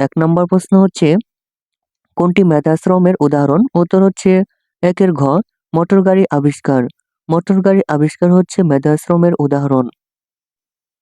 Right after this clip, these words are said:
দুই নম্বর প্রশ্ন হচ্ছে, যারা আত্মবিশ্বাসী তারা। উত্তর হচ্ছে দুইয়ের ঘ, এক তিন। এক নম্বর হচ্ছে ঝুঁকি থাকলেও কোনো কাজে পিছিয়ে যায় না।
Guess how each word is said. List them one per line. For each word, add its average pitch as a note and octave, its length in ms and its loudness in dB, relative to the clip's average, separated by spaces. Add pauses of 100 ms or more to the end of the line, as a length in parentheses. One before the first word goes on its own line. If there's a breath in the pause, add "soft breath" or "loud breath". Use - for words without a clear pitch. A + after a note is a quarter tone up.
(1900)
দুই E3 220 2
নম্বর G3+ 320 0
প্রশ্ন G#3 220 -2 (100)
হচ্ছে, F3 300 0 (420)
যারা E3 320 0
আত্মবিশ্বাসী G3 680 0 (100)
তারা। D#3+ 220 0 (240)
উত্তর F#3 300 0
হচ্ছে F3+ 260 -2 (480)
দুইয়ের F#3 300 2 (120)
ঘ, - 20 0 (440)
এক D#3+ 160 -2 (120)
তিন। D#3+ 160 2 (140)
এক F3 180 -2
নম্বর G3 260 2
হচ্ছে G#3 240 0 (220)
ঝুঁকি D#3+ 300 2
থাকলেও F#3+ 320 0 (100)
কোনো D3 200 0
কাজে E3 320 0 (440)
পিছিয়ে F#3+ 360 0
যায় C#3+ 300 0
না। C#3+ 60 0